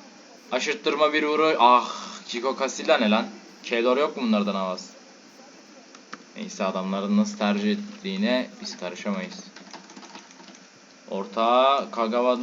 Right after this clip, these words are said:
kafa, kısa adam ki Kagawa nasıl gol atsın? Hazır mısınız? Şimez'le ama. Şimez'ler olmaz. Bak, Nuri güzel vuruyor uzaktan.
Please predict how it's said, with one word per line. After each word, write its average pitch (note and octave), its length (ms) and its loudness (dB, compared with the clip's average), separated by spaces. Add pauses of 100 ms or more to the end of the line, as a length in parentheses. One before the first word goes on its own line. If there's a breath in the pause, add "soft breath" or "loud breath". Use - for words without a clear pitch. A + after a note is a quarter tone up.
(160)
kafa, G#2+ 320 -4 (260)
kısa - 180 2
adam D#3+ 260 4
ki - 100 -8
Kagawa G2+ 340 -2
nasıl B2+ 180 -4
gol G#2 100 -2
atsın? F#2+ 280 -6
Hazır A#2 200 -6
mısınız? G#2+ 300 -10
Şimez'le A2+ 520 -4
ama. F2+ 220 -6 (540)
Şimez'ler G2+ 500 -4
olmaz. G2 440 -4 (1400)
Bak, G2+ 100 -6 (100)
Nuri B2 240 0
güzel C3 280 6
vuruyor A2 240 4
uzaktan. F#2+ 400 -2